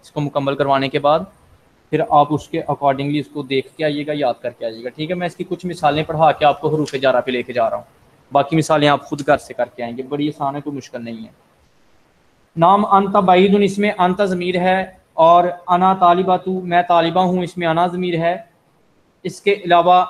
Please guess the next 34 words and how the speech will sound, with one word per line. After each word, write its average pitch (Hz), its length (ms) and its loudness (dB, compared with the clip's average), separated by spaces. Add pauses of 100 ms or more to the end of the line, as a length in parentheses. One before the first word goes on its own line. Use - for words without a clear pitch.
(100)
हम 180 160 -2
चलते 180 260 -4
हैं 180 240 -4
आगे 170 220 2
हुआ 165 260 2
ज़मीर 165 260 -4
के 165 120 -8
ऊपर 165 180 -4
नीचे। 165 380 -6 (540)
मन 180 260 2
हुआ, 190 300 6 (260)
वो 185 200 2
कौन 190 220 0
है? 170 480 2
हुआ 190 480 2 (160)
सिद्दीकी, 196 640 -6 (100)
वो 180 100 -2
मेरा 185 260 2
दोस्त 165 340 -4
है। 180 240 2
सिद्दीक 170 340 -10
कहते 175 220 -6
हैं 170 140 -8
दोस्त 156 300 -12
को, 135 160 -12 (220)
ठीक 139 120 -18
है? 202 120 -12 (1000)
तो 175 160 -6
इसके 202 240 2
अंदर 214 200 4
हुआ 208 680 2
ज़मीर, 185 640 0
ज़मीर 185 580 2
मुनफसिला, 147 600 0